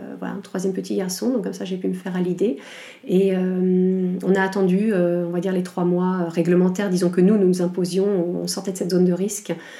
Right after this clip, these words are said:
pour annoncer, euh, annoncer à l'entourage, et notamment l'annoncer à Thomas.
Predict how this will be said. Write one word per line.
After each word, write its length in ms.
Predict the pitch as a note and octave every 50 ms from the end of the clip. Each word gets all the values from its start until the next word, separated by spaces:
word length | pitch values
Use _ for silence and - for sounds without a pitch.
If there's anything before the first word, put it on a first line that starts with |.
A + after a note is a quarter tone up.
| - - - _
pour 160 | - - F#3
annoncer, 520 | F#3 F#3 F#3+ F3+ F3+ F3+ - - G3+ G3+ G3
euh, 280 | F3+ F#3 F#3 F3+ F3+ - -
annoncer 340 | F#3+ F#3+ F#3 F#3 - -
à 40 | G3+
l'entourage, 680 | G#3 G3+ F#3 - - F#3 F3+ F#3 F#3+ G#3+ A3+ A#3 -
et 20 | F#3
notamment 320 | F#3 F#3 F3+ F#3 F3+ F#3+
l'annoncer 380 | G#3 G3+ F#3+ F#3+ F#3 F#3 - G#3
à 40 | F#3
Thomas. 360 | - - F#3+ F3+ - -